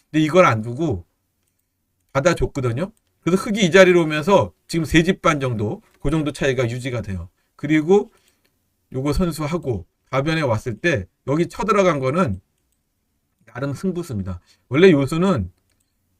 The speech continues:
요렇게 두는 게 조금 더 괴롭히는 의미가 있는데 신진서 구단은 항상 타이트하게 두잖아요. 그래서 타이트하게 뒀는데 이걸 딱 젖히니까 아, 이게 뭔가 좀 이상하다라고 신-,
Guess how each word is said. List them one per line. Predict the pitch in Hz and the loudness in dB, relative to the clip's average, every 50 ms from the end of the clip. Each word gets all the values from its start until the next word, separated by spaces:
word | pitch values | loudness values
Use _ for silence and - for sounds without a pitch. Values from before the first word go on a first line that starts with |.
| _ _ - | _ _ -6
요렇게 | 120 135 170 175 - - 196 170 | -2 0 0 0 2 4 4 4
두는 | 170 165 165 151 | 4 0 -2 -2
게 | 175 170 | -2 -4
조금 | - 190 - 214 196 175 | -4 -6 -6 -4 -2 -2
더 | 170 - | -2 -2
괴롭히는 | - 147 160 - - 170 156 147 | 0 -2 -2 0 0 0 0 0
의미가 | 131 127 131 139 143 131 | -2 -2 -2 -2 -4 -4
있는데 | 113 110 110 117 165 165 131 95 - _ _ _ _ _ _ _ _ _ _ _ _ _ _ _ _ _ | -4 -4 -4 -2 -2 -2 -2 -4 -6 _ _ _ _ _ _ _ _ _ _ _ _ _ _ _ _ _
신진서 | - - 226 214 226 214 208 202 | -14 -6 -4 -4 -2 0 0 0
구단은 | 190 175 190 185 196 | 2 2 2 2 2
항상 | 196 190 175 202 196 | 2 0 0 -2 -6
타이트하게 | - - 277 269 - - 269 196 170 156 | -6 -6 -6 -6 -4 -4 -2 0 0 -2
두잖아요. | 123 113 113 104 107 123 165 143 98 90 _ _ _ _ _ _ _ _ - | -2 -4 -6 -6 -6 -6 -8 -10 -10 -12 _ _ _ _ _ _ _ _ -8
그래서 | 202 233 226 | -6 -6 -6
타이트하게 | - 254 240 240 - - 233 220 | -2 -2 -2 0 2 0 0 2
뒀는데 | 196 185 180 175 170 185 | 2 2 2 4 4 4
이걸 | 165 143 180 180 175 165 _ - | 4 4 4 2 2 0 _ -2
딱 | 170 180 - _ | -2 -2 -2 _
젖히니까 | - 143 127 - - 175 160 147 139 117 - 170 175 151 110 92 - _ _ _ _ _ _ _ _ _ _ - - - _ - | -8 -8 -8 -6 -6 -6 -6 -6 -6 -6 -2 0 0 0 0 -4 -8 _ _ _ _ _ _ _ _ _ _ -20 -20 -20 _ -2
아, | 123 139 | 0 0
이게 | 143 156 147 | 2 2 0
뭔가 | 117 143 165 160 180 160 | 0 0 4 4 4 4
좀 | 151 147 127 | 4 0 -4
이상하다라고 | 104 101 - 160 156 151 143 139 131 120 117 | -4 -4 -4 -2 -2 2 2 2 0 0 -4
신-, | - - 190 196 | -8 -10 -16 -18